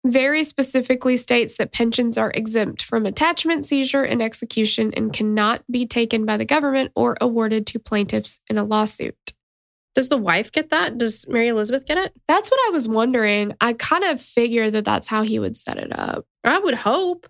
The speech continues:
Speaker 1: Yeah, that he'd set it up to just
Speaker 2: Go to her.
Speaker 1: go to her.
Speaker 2: Because she didn't ask for any of this.
Speaker 1: Yeah, I don't think she did. That's, yeah.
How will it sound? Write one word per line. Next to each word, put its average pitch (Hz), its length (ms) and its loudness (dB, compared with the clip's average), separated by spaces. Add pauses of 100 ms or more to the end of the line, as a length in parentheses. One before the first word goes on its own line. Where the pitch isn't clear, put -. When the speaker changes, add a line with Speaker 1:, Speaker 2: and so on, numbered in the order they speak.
Speaker 1:
Yeah, 202 420 0 (180)
that 240 120 -2
he'd 226 180 0
set 220 180 0
it 214 140 0
up 208 200 -4
to 214 120 -6
just 208 440 -6 (220)
Speaker 2:
Go 208 140 4
to 196 80 -2
her. 214 340 0 (260)
Speaker 1:
go - 120 -8
to - 80 -8
her. - 300 -10 (100)
Speaker 2:
Because 208 560 0
she - 180 -2
didn't 349 180 0
ask - 140 -8
for 285 60 0
any 269 160 2
of 262 80 0
this. 349 320 -6 (580)
Speaker 1:
Yeah, 226 260 0
I 233 40 0
don't 233 180 -6
think - 160 -12
she - 160 -6
did. 90 380 -6
That's, - 440 -10 (300)
yeah. - 240 -8